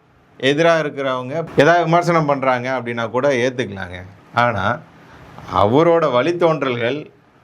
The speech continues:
நீங்களே இப்படி அவரை வச்சு படாபாடு படுத்தினா என்னதாங்க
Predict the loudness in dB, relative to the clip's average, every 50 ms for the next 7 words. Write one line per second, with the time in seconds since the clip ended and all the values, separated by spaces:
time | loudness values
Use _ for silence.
0 | _ _ -12 -4 2 2 4 4 4 2 2 2 2 2 0 0 2 2 2 2
1 | 2 2 0 0 0 0 0 -2 -2 -4 -6 -8 -8 -4 0 0 2 4 2 2
2 | 0 -2 -6 -8 -6 -8 -8 -6 -6 -6 -6 -6 -4 -2 -2 -2 -2 -2 -4 -6